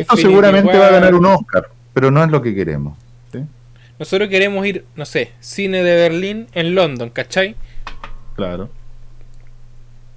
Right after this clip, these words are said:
Speaker 2: Todo bien, todo bien.
Speaker 1: Todo bien, todo
Speaker 2: Está,
Speaker 1: perfecto. <laughs> Todo
Speaker 2: está
Speaker 1: perfecto.
Speaker 2: todo perfecto. Está,
Speaker 1: Todo
Speaker 2: está
Speaker 1: perfecto.
Speaker 2: pe-, pero es que, es, es que, es que la verdad, es, es que cuando uno ve algo, algo bueno, uno, uno le da
Speaker 1: Te
Speaker 2: alegría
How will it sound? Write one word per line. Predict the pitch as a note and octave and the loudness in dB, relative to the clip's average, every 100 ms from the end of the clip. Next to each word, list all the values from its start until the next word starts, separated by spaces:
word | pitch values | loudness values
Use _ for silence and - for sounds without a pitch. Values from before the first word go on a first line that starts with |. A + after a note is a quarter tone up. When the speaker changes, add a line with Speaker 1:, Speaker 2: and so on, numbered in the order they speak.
| - - - - - - - - - - - - - - - | -20 -20 -20 -20 -20 -20 -20 -20 -20 -20 -20 -20 -20 -20 -14
Speaker 2:
Todo | - G#2 | -2 2
bien, | G2+ D#2+ D2 | 2 0 -2
todo | F2+ | -2
bien. | D2 - - | -2 -10 -4
Speaker 1:
Todo | D#3+ | -2
bien, | D3+ D2+ D2 | -2 -4 -4
todo | C3+ | -2
Speaker 2:
Está, | F#3 | 0
Speaker 1:
perfecto. | C#3+ - - - | -2 -6 -16 -16
<laughs> | - - - | -16 -14 -4
Todo | |
Speaker 2:
está | F#3+ G#2 | -2 -2
Speaker 1:
perfecto. | G2+ | -2
Speaker 2:
todo | G#2 G2+ | -2 -2
perfecto. | G2+ - F2 - | -4 -4 -6 -8
Está, | - | -8
Speaker 1:
Todo | C#3 B2+ | -2 0
Speaker 2:
está | C3+ C3+ | 2 2
Speaker 1:
perfecto. | |
Speaker 2:
pe-, | C#3+ A#2+ | 2 0
pero | C3+ C#3+ | 2 0
es | |
que, | D3+ C3 | 0 0
es, | D3 | 0
es | C#3 C#3+ | 0 -2
que, | - - D3 | -4 -6 -8
es | D3 | -6
que | |
la | B2+ B2 | -6 -6
verdad, | A#2 B2+ D#3 D3+ | -6 -6 -8 -10
es, | C#3+ - - - | -14 -18 -20 -10
es | A#2 - B2+ | -8 -4 -4
que | - | -2
cuando | C3 C3+ D3+ | 0 2 4
uno | G#3 F#3+ | 6 6
ve | F3+ | 6
algo, | F#3 G#3+ G3+ G3 | 6 4 4 4
algo | F3+ F3+ F3 | 4 4 4
bueno, | F#3+ G#3 | 4 2
uno, | F#3 E3+ D#3+ D3+ D3 | 0 0 0 0 0
uno | D3 F3 | -2 -2
le | D#3 | 0
da | D#3 | 0
Speaker 1:
Te | |
Speaker 2:
alegría | F3+ C#3 | 0 -2